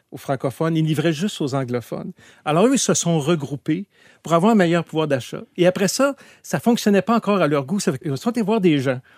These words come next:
Tu sais, un monsieur à Québec qui brasse de la peinture, puis il a dit, « Hey, toi, Sico, là, si tu veux, on va t'aider à grossir. » Ils sont allés voir quelqu'un à, à Yamachiche, euh, qui faisait des clous. « Hey, garde,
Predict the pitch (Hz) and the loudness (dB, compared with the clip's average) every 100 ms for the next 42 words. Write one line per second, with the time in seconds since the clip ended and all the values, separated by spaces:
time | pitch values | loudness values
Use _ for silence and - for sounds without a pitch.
0 | _ _ _ 226 226 156 160 - 208 135 | _ _ _ -2 0 2 0 2 0 2
1 | 151 139 175 - 139 156 151 143 143 127 | 0 2 0 0 -2 -2 0 -2 -2 -4
2 | - 156 160 151 135 180 - 190 - - | -4 -4 -2 -2 0 -2 -2 -6 -6 -4
3 | 185 185 175 170 - - 165 170 139 135 | -2 0 -2 -4 -12 -4 -2 0 -2 -2
4 | 143 135 156 135 131 127 - - - - | -4 -2 -2 -2 -8 -10 -12 -14 -16 -20
5 | - - 147 175 185 185 175 - 190 175 | -20 -12 -2 0 0 0 -2 2 2 2
6 | 139 131 143 147 143 147 165 160 165 165 | 0 -4 -8 -8 -8 -8 -4 0 2 0
7 | 135 - 185 170 - - - - - 156 | -4 0 0 0 -12 -18 -20 -10 -4 -4
8 | - 151 170 151 160 - 180 143 180 185 | 0 2 2 0 -2 -2 -4 0 2 4
9 | 175 180 165 | 4 2 -2